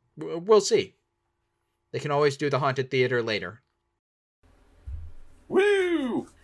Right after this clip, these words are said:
Speaker 1: Uh, oh, I also played some Fallout New Vegas,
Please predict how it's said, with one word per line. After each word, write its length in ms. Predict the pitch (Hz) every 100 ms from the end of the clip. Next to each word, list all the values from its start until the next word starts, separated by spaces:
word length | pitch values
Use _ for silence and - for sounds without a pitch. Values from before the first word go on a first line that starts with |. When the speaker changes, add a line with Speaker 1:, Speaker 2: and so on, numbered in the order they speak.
| _ _ _
Speaker 1:
Uh, 320 | 139 139 139 -
oh, 240 | 240 185 -
I 160 | 131
also 440 | 147 196 196 175 170
played 440 | 170 - 160 151
some 540 | - 147 143 147 143 139
Fallout 300 | 143 143 139
New 120 | 127
Vegas, 520 | 120 101 82 - -